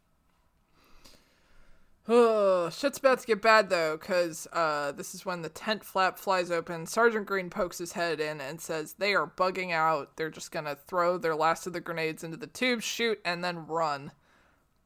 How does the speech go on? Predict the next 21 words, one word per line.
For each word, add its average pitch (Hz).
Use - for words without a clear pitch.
And 160
Frangie's 180
like, 160
"Yeah, 175
I, 170
I 180
can't 175
leave 160
my 147
patient. 139
I'm 156
gonna 151
catch 139
up 143
with 143
you 127
once 143
I -
have 127
him 135
stabilized." 98